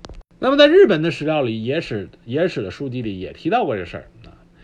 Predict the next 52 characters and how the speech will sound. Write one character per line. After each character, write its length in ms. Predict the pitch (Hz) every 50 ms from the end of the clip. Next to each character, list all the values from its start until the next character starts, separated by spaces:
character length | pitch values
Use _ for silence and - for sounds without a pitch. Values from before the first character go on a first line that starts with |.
| - - - - - - - 139
这 100 | 156 156
个 320 | 151 143 135 131 127 127
在 160 | 127 170 170
他 140 | 139 160 180
们 160 | 185 180 175
日 100 | 190 190
本 160 | 156 143 147
所 160 | 143 127 123 90
编 240 | - 143 147 139
的 80 | 131 117
叫 100 | 113 113 107
《阴 240 | 117 143 175 180 165
德 180 | 139 135 143
广 280 | 139 123 127 117 101 -
太 220 | - - 165 123
平 180 | 104 104 123 135
记》 160 | 127 196 180 131
里 120 | 98 -
边 160 | - - 76
儿 120 | 71 - - 82
也 180 | 87 104 127
有 240 | 165 165 107 87 - - _ _
记 160 | - - 104
载， 160 | 87 - - - - -
来 220 | - 123 135 151
源 240 | 190 185 160 156 170
是 140 | 147 151 123
丰 240 | - - 175 170
臣 160 | 151 156 160 151
秀 180 | - 160 127
吉 140 | 104 101 113
的 120 | 117 139
妾 400 | 131 - - - - 233 190 123
的 100 | 98 95 92
侍 180 | - - 165
女， 300 | 120 90 - - - - - _ _ _ _ - - - _ _ _ _ _ _ _ _
说 160 | - - 165
当 200 | 156 185 180 185
时 160 | 165 - 165
他 160 | 127 123 156 165
这 60 | 170
个 160 | 151 147 135
妾 160 | 123 - 185
的 100 | 160 139
侍 140 | 127 - 151
女 120 | 127 107
从 200 | 92 - 120 131
内 160 | 151 160 139 113
部 100 | 110 107
托 260 | - - - 165 143
人 320 | 117 98 98 113 131 - - - _ -
啊， 220 | - - - -